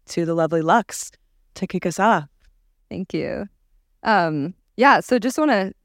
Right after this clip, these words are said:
Speaker 2: start off with, like, looking at what we're currently doing in responding to harm and why that's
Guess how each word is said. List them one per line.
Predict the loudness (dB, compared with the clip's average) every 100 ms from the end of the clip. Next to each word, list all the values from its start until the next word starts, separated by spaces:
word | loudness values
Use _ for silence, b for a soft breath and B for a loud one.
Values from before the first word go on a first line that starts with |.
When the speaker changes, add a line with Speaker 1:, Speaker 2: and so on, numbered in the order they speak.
| _ -10
Speaker 2:
start | 0 2 4
off | 2 2 -2
with, | -4 0
like, | 0 0 -2 -12
looking | -8 -6 -2 0
at | 0 0
what | 0 0
we're | -4
currently | -4 -4 -2 -2 -2 0
doing | 2 2 2 -2 -6 _ _ _ _
in | 0 0 0
responding | 0 0 0 -2
to | -4
harm | -2 -2 -2 -6 -8 -4
and | -2 0 -2 0
why | 0
that's | -2 -8